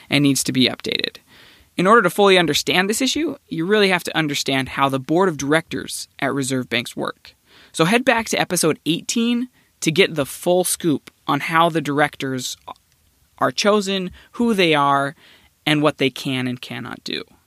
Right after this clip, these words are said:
There was actually one other interesting twist that came out a day or two after the announcement that they had narrowed down the field of choices. And that was that one of the directors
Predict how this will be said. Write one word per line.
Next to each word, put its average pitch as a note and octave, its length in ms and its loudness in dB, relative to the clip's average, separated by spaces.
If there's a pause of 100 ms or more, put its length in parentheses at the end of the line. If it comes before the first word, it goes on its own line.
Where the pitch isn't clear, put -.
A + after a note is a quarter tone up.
(800)
There E3 120 4
was D#3+ 100 2
actually D#3+ 400 2
one D3+ 440 0
other F3 240 2
interesting C3+ 440 -2
twist - 480 -2
that C#3 120 -4
came D#3 240 -2
out C#3 140 2
a C3+ 60 0
day D#3+ 140 0
or E3 120 2
two C#3 180 -4
after D3 340 -4
the C3 140 -2
announcement C3+ 680 -6
that C#3+ 140 -4
they C#3 100 0
had C3+ 140 -4
narrowed C3 300 -2
down A#2+ 220 -8
the - 60 -12
field - 340 -2
of - 180 -14 (380)
choices. - 640 -6 (420)
And C3 120 -4
that D3+ 180 0
was C#3 200 0
that A#2+ 140 -2
one F3 420 0
of D#3 240 -4
the D3 80 0
directors C#3+ 760 -4